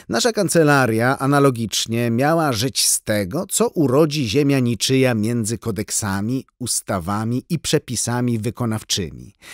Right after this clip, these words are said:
Tak to sobie wymarzyłem i tak się właśnie stało. Pierwszym klientem był pan Dezydery Cisowski,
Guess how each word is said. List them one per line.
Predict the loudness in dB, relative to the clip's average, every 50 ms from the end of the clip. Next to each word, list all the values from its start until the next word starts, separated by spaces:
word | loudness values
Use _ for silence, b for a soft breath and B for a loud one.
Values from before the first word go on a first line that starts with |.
| B B B
Tak | -6 -6 -4 -4 -6
to | -4 -2
sobie | 0 0 0 0 -2 -2
wymarzyłem | 0 0 0 0 0 0 -2 0 0 0 2 2 0 0 -2 -6 b b b b b b b _ -8
i | -8 -8 _ -4
tak | -4 -4 -4 -2
się | -4 -2 -2 -2
właśnie | -2 -2 -4 -2 0 -2 -2 -2 -2 -2
stało. | -2 -2 -2 -2 -4 -4 -4 -8 -12 -18 -20 _ _ _ _ _ _ _ _ _ _ _ _ _ B B B B B B B B
Pierwszym | 0 0 2 2 2 2 2
klientem | 2 2 2 4 4 4 2 0 0 -2 -2 -2 -2 -4 -6 -6 -2
był | 2 2 4 4 4 2
pan | 0 0 0 2 2 2 2 2 2 4
Dezydery | 2 4 4 2 2 2 4 4 4 6 4 4 2
Cisowski, | 0 -2 -2 -2 -2 -2 -2 -2 -4 -6 -6 -6 -4 -4 -4 -6 -8 -14 -16 -16 -16 -20